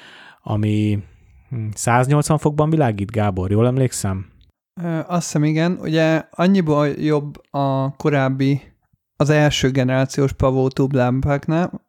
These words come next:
Speaker 2: ami, amikből még csak a nagy méret van, és e-, ez most a második generáció, amiből jelenleg még csak a kicsi,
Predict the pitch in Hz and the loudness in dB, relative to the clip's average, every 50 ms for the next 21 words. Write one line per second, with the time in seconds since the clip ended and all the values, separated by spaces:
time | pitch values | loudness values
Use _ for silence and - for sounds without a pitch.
0 | _ _ - 139 135 131 131 135 135 135 135 139 143 _ - - - - - - | _ _ -4 0 0 2 2 2 2 2 0 0 -2 _ -12 -20 -20 -20 -18 -8
1 | - 147 139 135 135 131 131 139 135 131 135 131 123 - - 143 - 135 135 135 | -2 2 2 2 2 2 0 0 2 2 2 0 0 -2 -4 -4 -2 0 0 2
2 | 131 123 127 127 127 131 135 139 139 - 156 160 180 196 196 _ _ _ - - | 2 2 2 0 2 2 0 0 0 0 0 2 2 0 -2 _ _ _ -20 -20
3 | - - - _ _ - 135 123 - 139 135 135 - 147 139 131 135 139 135 - | -20 -20 -20 _ _ -6 -4 -2 0 2 2 2 2 0 -2 0 2 0 0 0
4 | - 139 135 139 143 139 127 - 131 127 123 131 131 123 131 131 135 143 143 - | 0 0 2 2 2 2 0 -2 -2 -4 -2 0 0 0 0 0 0 0 -2 -2
5 | - 151 139 131 135 135 131 131 135 127 123 120 135 135 131 131 127 127 127 131 | -2 0 2 2 2 2 2 2 2 2 2 2 0 0 0 0 0 0 0 0
6 | 127 127 131 127 - 135 131 127 120 - - 127 - - 170 185 | 0 0 -2 -2 -4 -4 -4 -4 -6 -6 -8 -8 -4 -2 -2 -2